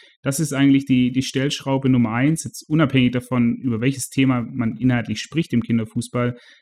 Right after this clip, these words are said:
das, äh, das immer angepasst werden sollte. Also das Coaching oder das, wie ich als Trainer wirke, ist eigentlich immer das Letzte.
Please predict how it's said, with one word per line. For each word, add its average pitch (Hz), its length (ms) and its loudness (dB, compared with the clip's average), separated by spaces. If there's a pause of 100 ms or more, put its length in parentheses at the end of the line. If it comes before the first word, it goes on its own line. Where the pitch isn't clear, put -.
(100)
das, - 320 -4
äh, 107 360 -2 (420)
das - 180 -6
immer 139 220 2
angepasst 127 480 0
werden 104 240 -2
sollte. 95 380 -8 (240)
Also 104 240 -10 (220)
das - 160 -6
Coaching 160 540 2
oder 131 160 4
das, 123 200 -2
wie 131 60 0
ich 131 120 0
als 117 160 -2
Trainer 147 340 2
wirke, 151 280 2
ist 139 120 -2
eigentlich 123 220 0
immer 135 140 2
das 120 160 -4
Letzte. 180 440 -4